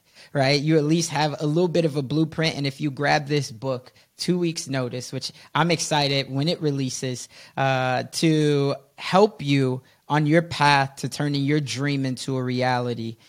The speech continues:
Amy, I wanna be the first one today to tell you, if no one else has told you, thank you, and I appreciate you. This has been a phenomenal episode. Uh,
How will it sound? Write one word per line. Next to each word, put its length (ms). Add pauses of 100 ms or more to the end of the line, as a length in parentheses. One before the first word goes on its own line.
(360)
Amy, 540
I 140
wanna 220
be 120
the 100
first 360
one 200
today 560
to 140
tell 240
you, 140
if 120
no 200
one 160
else 260
has 120
told 340
you, 160 (120)
thank 300
you, 300 (260)
and 180
I 200
appreciate 560
you. 240
This 200
has 140
been 380
a 100
phenomenal 640
episode. 720
Uh, 200